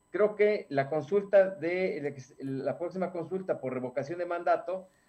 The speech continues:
pues creo que es una consulta que sí, que sí va a meritar una ma-, que sí va a tener una mayor participación,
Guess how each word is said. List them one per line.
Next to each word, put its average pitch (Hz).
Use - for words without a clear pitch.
pues 160
creo 233
que 233
es 214
una 214
consulta 185
que 160
sí, 156
que 151
sí 139
va 190
a -
meritar 165
una 160
ma-, 147
que 143
sí 196
va 185
a 185
tener 165
una 165
mayor 147
participación, 160